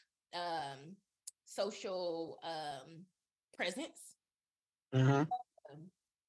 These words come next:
Speaker 1: that it makes it easy for the athlete to promote. Because if you're not active on social media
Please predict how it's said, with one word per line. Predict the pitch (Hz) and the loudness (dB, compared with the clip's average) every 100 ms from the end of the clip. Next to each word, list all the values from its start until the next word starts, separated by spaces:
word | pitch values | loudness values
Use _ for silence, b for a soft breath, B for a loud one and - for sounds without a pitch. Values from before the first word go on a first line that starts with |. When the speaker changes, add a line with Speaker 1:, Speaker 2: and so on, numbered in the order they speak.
| - | -2
Speaker 1:
that | 196 202 | 2 2
it | 180 | 2
makes | 196 196 - | -2 -2 -6
it | - | -8
easy | 208 226 208 208 | -6 -4 -4 -4
for | 202 | -4
the | 170 151 | -4 -4
athlete | 190 202 | -4 -4
to | 147 | -8
promote. | 208 220 247 | -4 -2 -4
Because | - 196 180 - b b | 0 0 0 -4 b b
if | 190 | -6
you're | 180 233 320 | -4 -2 -2
not | 349 302 - | 0 0 2
active | 202 220 190 | 0 0 0
on | 185 | 0
social | 220 208 - 202 | 0 0 0 -4
media | 175 151 143 151 | -4 -4 -4 -4